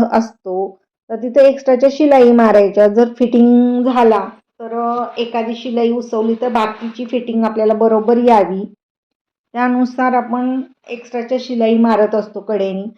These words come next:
आता दुसऱ्या साईडनी सुद्धा बघा, या ठिकाणी मी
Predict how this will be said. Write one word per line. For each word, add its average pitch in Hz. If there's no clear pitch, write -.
आता 226
दुसऱ्या 226
साईडनी 233
सुद्धा 226
बघा, 214
या 208
ठिकाणी 214
मी 226